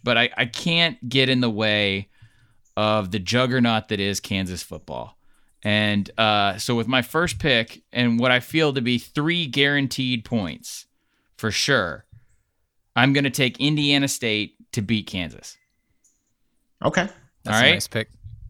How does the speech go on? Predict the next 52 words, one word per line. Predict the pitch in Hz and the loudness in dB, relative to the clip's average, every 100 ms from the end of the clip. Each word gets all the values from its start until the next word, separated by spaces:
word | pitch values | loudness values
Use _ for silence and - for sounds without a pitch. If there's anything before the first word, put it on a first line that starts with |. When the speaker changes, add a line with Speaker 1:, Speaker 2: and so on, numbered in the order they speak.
| - | -6
Speaker 1:
I | 110 | -4
feel, | - 151 143 135 120 | 2 4 4 2 -2
I | |
feel | 120 135 110 | -4 -2 -2
good | 92 160 | 2 2
about | 190 175 175 190 | 4 6 4 4
it. | 175 | 0
I | 139 | 0
know | 147 151 | 0 0
it's | 151 | -2
only | 147 143 | -2 -4
three | 131 127 | -4 -6
points. | 117 135 156 190 185 - - _ - 117 | -4 -4 -2 -2 -4 -10 -12 _ -4 2
I | |
was | 135 120 | 2 2
really | 113 120 147 160 | 0 0 0 0
tempted | 151 160 127 143 120 | 0 -2 -2 -4 -4
to, | 135 - - | -4 -6 -6
to | 135 | -4
go | 123 127 123 | -2 0 0
crazy, | - 135 151 170 180 - - | 0 2 2 0 -2 -4 0
um, | 120 113 107 101 98 _ _ - 120 | 2 2 0 -2 -4 _ _ -8 2
and | 123 | 4
I, | 131 | 4
I | 127 | 2
s-, | - - | 2 2
I | 127 | 2
still | - 165 | 4 4
might, | 151 143 107 - _ _ | 8 6 6 -2 _ _
but | 127 | 4
I | 135 151 147 | 6 6 6
kn-, | 139 147 | 2 2
I | 143 | 4
really | 170 196 | 6 4
feel | 165 175 | 4 4
like | 147 | 4
I'm | 123 120 | 4 2
gonna | 131 120 | 2 2
get | 107 101 | 0 -4
three | 104 95 | -6 -8
points | - 95 82 | -6 -8 -6
in | 85 | -10
this | 69 - | -12 -14
thing. | - - _ _ _ _ _ _ _ _ 220 - | -16 -20 _ _ _ _ _ _ _ _ -20 -12
Speaker 3:
You | 127 135 | -4 0
have | 143 120 110 | 2 0 2
not | 127 143 | 0 2
only | 139 120 | 0 0
Kansas | 127 113 104 | 0 -2 -2
football, | - 101 95 92 | -4 -4 -4 -6
you | 101 | -4
have | 110 104 101 101 | -2 -2 -2 -4